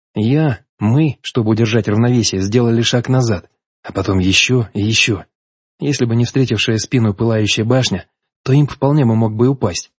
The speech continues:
но обошлось. По голове, плечам и спине застучали камни разрушенного укрепления, но снова обошлось. Горящая башня обрушилась внутрь стен. Надеюсь, никого из своих не придавило.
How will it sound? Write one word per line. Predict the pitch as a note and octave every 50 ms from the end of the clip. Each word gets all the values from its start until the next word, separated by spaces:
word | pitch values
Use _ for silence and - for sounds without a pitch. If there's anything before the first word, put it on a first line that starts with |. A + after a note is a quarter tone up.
| _ _ -
но | A2+ G#2+ G#2 G#2
обошлось. | G#2 A2+ A2+ A2 - A#2 G2 E2+ D2+ - - _ _ _ _ _ _ _ _ _ _ _ _ -
По | C3+ B2+
голове, | A2 A2+ A2+ A#2+ C3 C3+
плечам | B2 - G#2+ A2 - - B2 A2+
и | A2
спине | A2 - - A#2 B2+ C3
застучали | A#2 G#2+ G2 - - G2 - - A#2 A2 A2
камни | G2+ - C3+ C3 B2+ A2+
разрушенного | G2+ G#2 G2+ G2 A2+ A2+ G2+ - A2 A2 G#2+ A2
укрепления, | A2 G#2 - B2+ B2+ C3 B2 G#2+ F#2 F2+ E2 D#2+ - _ _ _ _ _ _ _
но | - G#2+ A2 A2+
снова | - - C3 A#2+ G#2 G2
обошлось. | F#2+ F#2+ A2+ A2+ - - A#2+ G2 - - - _ _ _ _ _ _ _ _ _ _ _ -
Горящая | - B2 D3+ D#3+ D#3+ C#3+ - - C3
башня | B2+ C#3+ D3 C3 - B2 A#2
обрушилась | A2+ A#2 B2+ B2 - - A#2 A2 G2+
внутрь | - A2+ A2 G#2+ F#2+ A2 A2+
стен. | - - - G#2+ F#2+ E2+ - - _ _ _ _ _ _ _ _ _ _ -
Надеюсь, | B2+ B2 A2+ A#2 A#2+ G#2+ G2+ -
никого | A#2 G#2 - B2 A#2+ A2+
из | G2+ G2
своих | - A#2+ A#2+ A#2 G#2 -
не | G#2+ G2
придавило. | F#2 G#2+ A2 A2+ B2+ B2+ A#2 G2+ F#2 F2 F2+